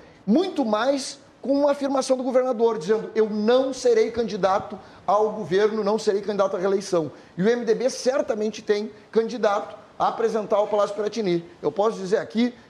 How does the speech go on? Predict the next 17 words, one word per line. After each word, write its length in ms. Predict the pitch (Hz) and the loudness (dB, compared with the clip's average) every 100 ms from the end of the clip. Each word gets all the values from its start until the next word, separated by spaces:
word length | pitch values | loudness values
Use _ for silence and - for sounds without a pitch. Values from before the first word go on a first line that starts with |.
| - | -6
que 80 | 202 | 0
o 140 | 208 | 2
nosso 340 | 196 202 202 208 | 4 0 -2 -6
governador 460 | 185 202 185 202 | 0 2 2 0
Sartori, 580 | 202 202 - 190 185 170 | 0 0 2 4 4 2
por 200 | - 180 | 0 2
onde 220 | 214 254 | 2 2
eu 100 | 233 | 0
passo, 560 | 233 208 196 180 - 120 - - - | 0 -2 -2 -4 -8 -12 -12 -20 -6
nosso 280 | 156 180 185 | 0 0 -2
sempre 240 | 170 226 214 | -2 -2 0
governador 400 | 208 202 185 190 | 0 0 0 0
Sartori 400 | 208 170 196 202 | -2 0 0 2
é 40 | |
lembrado 580 | 220 196 170 175 247 214 | 0 2 0 0 0 -2
pelas 260 | 190 180 | -2 -2
bases, 560 | 135 151 175 208 220 214 | 0 0 0 -2 -6 -14